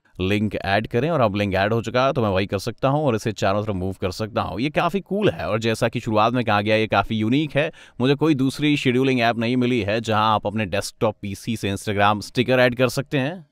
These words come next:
कुछ के पास हैशटैग हो सकते हैं, लेकिन उनके पास क्वेश्चन, काउंटडाउन स्टिकर, क्विज़ेस और ये स्लाइड ओवर नहीं होगी।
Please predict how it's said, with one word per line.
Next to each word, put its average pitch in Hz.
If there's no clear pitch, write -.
कुछ 208
के 226
पास 170
हैशटैग 127
हो 151
सकते 135
हैं, 113
लेकिन 107
उनके 104
पास 98
क्वेश्चन, 101
काउंटडाउन 101
स्टिकर, 98
क्विज़ेस 101
और 135
ये 156
स्लाइड 135
ओवर 110
नहीं 101
होगी। 87